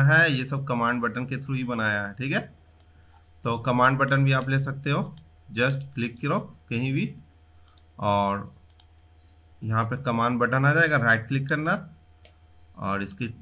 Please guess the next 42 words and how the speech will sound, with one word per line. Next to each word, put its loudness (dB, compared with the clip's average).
टेक्स्ट -4
को -4
आप 2
एडिट -2
कर -2
लेना। 0
याद 6
रखना, 4
इन 0
सभी 2
का 0
जो -2
बटन 2
है, 2
कुछ -2
भी 0
डायरेक्ट 6
वे 2
में 2
आप 4
इसका 0
टेक्स्ट -2
को -2
कुछ -6
एडिट -2
नहीं -2
कर 2
सकते। -4
अगर -4
होम -6
में -2
जाओगे, 0
बोल्ड -2
करोगे, -4
नहीं 4
कर 0
सकते -6
हो, -6
ये -6
याद 2
रखना -2
है। -6